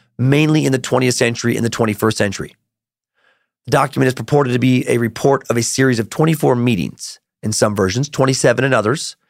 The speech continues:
held in Basel, Switzerland in ni-, in eighteen ninety-seven at the time of the First Zionist Congress.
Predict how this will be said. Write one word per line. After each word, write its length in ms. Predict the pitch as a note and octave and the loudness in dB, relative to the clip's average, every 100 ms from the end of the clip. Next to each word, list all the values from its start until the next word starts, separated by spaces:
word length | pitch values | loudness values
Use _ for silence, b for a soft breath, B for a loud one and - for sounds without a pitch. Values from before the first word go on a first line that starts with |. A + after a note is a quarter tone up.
| b b b b | b b b b
held 240 | D3+ D3 | 2 2
in 160 | B2+ A#2+ | 2 2
Basel, 340 | C#3 D3+ D#3+ | 2 4 2
Switzerland 600 | D#3 - C3+ - A#2 B2+ | -2 0 0 2 0 2
in 100 | C3+ | 0
ni-, 160 | A#2+ - _ _ | -2 -4 _ _
in 140 | B2 A#2+ | -4 0
eighteen 480 | C3+ D#3+ - D#3+ D#3 | 2 2 2 2 4
ninety-seven 680 | C#3+ C#3 C#3 A#2+ G#2+ A2+ - b b b - | 2 0 0 0 0 -2 -6 b b b -6
at 100 | B2+ | -2
the 60 | |
time 400 | C3 D3 D3+ D3 | 0 2 2 2
of 100 | C3 | 0
the 120 | B2 A#2 | 0 -4
First 480 | - D3+ D3 D3 - A2+ | 0 0 0 -2 -10 -6
Zionist 680 | A2+ C3+ C3 B2 A#2+ - - | 0 2 2 2 0 -4 -6
Congress. 540 | - A#2 G#2 D2+ - | 0 0 0 -6 -8